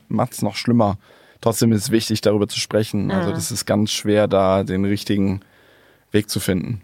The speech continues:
Speaker 2: Mhm.
Speaker 1: Hab ich auch keine Lösung für. Bei uns, äh, hat dann nur die Zeit, glaub ich, geholfen, dass es mir auch besser ging.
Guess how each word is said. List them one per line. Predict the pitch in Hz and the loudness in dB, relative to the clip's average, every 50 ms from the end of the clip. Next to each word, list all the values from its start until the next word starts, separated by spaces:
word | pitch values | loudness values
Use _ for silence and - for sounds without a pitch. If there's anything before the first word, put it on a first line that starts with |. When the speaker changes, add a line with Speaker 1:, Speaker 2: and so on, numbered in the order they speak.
| _ _ - | _ _ -6
Speaker 2:
Mhm. | 185 185 175 165 165 190 214 - _ _ _ _ _ - - | -4 -4 -4 -4 -6 -8 -10 -14 _ _ _ _ _ -12 -6
Speaker 1:
Hab | 107 101 | -2 0
ich | - | 2
auch | 87 - - | 0 0 0
keine | - 101 95 | 2 2 4
Lösung | 95 98 98 101 101 98 92 | 4 4 4 2 2 0 -2
für. | - - 92 87 92 95 - _ - _ _ _ - - - - _ _ _ - | -2 0 0 0 0 -2 -6 _ -20 _ _ _ -20 -20 -20 -20 _ _ _ -2
Bei | - 92 | 0 2
uns, | 92 98 104 107 107 - - - _ - | 4 4 4 2 0 -2 -6 -8 _ -2
äh, | 95 104 101 98 101 | 0 2 4 4 4
hat | - 101 - - _ | 2 0 0 -2 _
dann | - 101 98 104 104 104 107 107 110 110 | 0 2 4 4 4 4 4 4 4 4
nur | 110 110 | 4 2
die | 104 - 104 - | 2 0 -2 -6
Zeit, | - - - 95 95 - - | -4 -2 0 0 0 0 0
glaub | - 110 104 | 0 0 0
ich, | 120 - - | -2 -4 -4
geholfen, | 131 117 110 110 110 - 131 127 143 139 - _ _ _ _ - | 0 2 2 2 2 2 0 0 0 -2 -6 _ _ _ _ -14
dass | - - | -12 -8
es | - 120 | -2 0
mir | 113 110 104 | 2 2 2
auch | 101 - | 0 0
besser | - 104 101 - 120 113 | 0 -2 0 2 2 2
ging. | 110 113 117 123 135 143 | 4 4 4 4 2 0